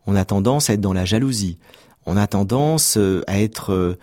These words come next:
un peu, euh, vexé lorsque on voit quelqu'un qui réussit mieux que nous, un collègue qui a une promotion alors qu'on l'a pas. Alors, c'est naturel, ça fait partie de, de l'âme humaine. C'est ce que Spinoza appelle des passions tristes.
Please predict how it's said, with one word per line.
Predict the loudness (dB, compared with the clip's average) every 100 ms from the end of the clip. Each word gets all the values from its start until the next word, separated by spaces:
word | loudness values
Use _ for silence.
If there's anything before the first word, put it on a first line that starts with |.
| -18 -18 -6
un | -6
peu, | 0 2
euh, | 4 6 4 4 2 2
vexé | 0 0 0 2 2
lorsque | 0 -4 -4
on | 0 0 0
voit | -2
quelqu'un | -4 -4 -2 -4
qui | -4
réussit | -2 -2 -2 -4 -2 2
mieux | 4 4 2
que | -2
nous, | 0 2 0
un | 0
collègue | 0 2 0 0
qui | -4
a |
une |
promotion | -2 -4 -4 -2 -2
alors | -4
qu'on | -4 -4
l'a | -2
pas. | -2 -4 -6 -16 -20 -20 -20 -2
Alors, | 0 2
c'est | 2 4
naturel, | 4 4 2 2 0 -4
ça | -4
fait | -2
partie | -2 -6 -6 -8
de, | -2 0 -2 -4
de | -2
l'âme | 2 4
humaine. | 4 2 0 -2 -4 -12 -20 -6
C'est | -2
ce | 0
que | 0
Spinoza | -2 2 4 4 2 2 0 -4
appelle | -8 -2 0
des | 0
passions | -2 -4 -4 -4
tristes. | -2 -4 -2